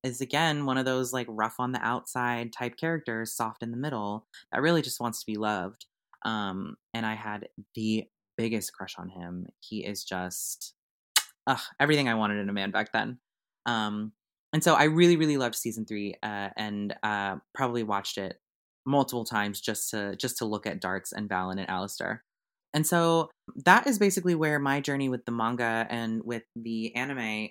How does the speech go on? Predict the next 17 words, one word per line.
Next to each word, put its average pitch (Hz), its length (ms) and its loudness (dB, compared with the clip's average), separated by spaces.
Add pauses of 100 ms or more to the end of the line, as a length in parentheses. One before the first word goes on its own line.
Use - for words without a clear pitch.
ends, 127 640 -2 (400)
um, 113 560 4 (160)
because 180 840 2 (540)
I 147 220 10
loved 165 320 6
it 156 160 0
so 180 260 2
much 135 500 2
and 139 140 0
I 127 140 2 (180)
played 156 280 0
the 143 60 -2
video 147 360 0
game, 117 640 -2
The 123 120 -4
Sacred 127 340 -2
Cards, 107 440 0